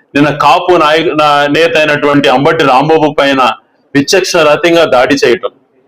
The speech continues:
దాడి చేసేటువంటి సమయాన్నే, దాడి జరగక మునిపే పోలీసులకు ఇంటిమేషన్ వచ్చింది. పోలీసులు వెళ్ళారు. పోలీసులు వచ్చినా కూడా, అదనపు బలగాలు తిరిగినా కూడా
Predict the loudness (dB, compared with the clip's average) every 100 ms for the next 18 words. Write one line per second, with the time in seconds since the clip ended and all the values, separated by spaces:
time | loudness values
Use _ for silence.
0 | _ _ _ _ _ _ -20 -18 -2 0
1 | 2 2 0 2 2 0 0 0 0 0
2 | 0 0 0 0 0 -4 -12 _ -4 0
3 | 0 0 2 2 2 2 2 2 0 2
4 | 2 2 2 2 2 0 0 0 0 0
5 | 0 2 0 -2 _ _ _ _ _ _
6 | _ _ _ _ _ -2 0 2 2 2
7 | 2 2 2 2 4 4 2 -4 -14 -20
8 | _ _ _ _ _ -20 _ _ 2 4
9 | 4 2 2 2 2 0 2 2 2 2
10 | 2 2 2 2 0 0 2 2 2 2
11 | 2 2 2 2 2 2 2 2 4 4
12 | 2